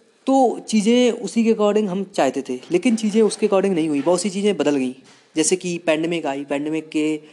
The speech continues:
आने, कोरोना आने के बाद चीज़ें जैसा हमने सोचा था, वो ऐसा बिल्कुल नहीं हुआ।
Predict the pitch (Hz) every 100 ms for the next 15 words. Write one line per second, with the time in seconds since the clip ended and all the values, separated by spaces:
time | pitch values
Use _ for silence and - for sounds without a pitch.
0 | - - - 131 143 151 151 151 156 151
1 | 147 147 151 151 151 - - _ _ 143
2 | 139 147 151 - 143 151 151 135 - -
3 | _ _ _ - 151 - 151 151 139 143
4 | 156 160 156 160 147 135 135 127 123 123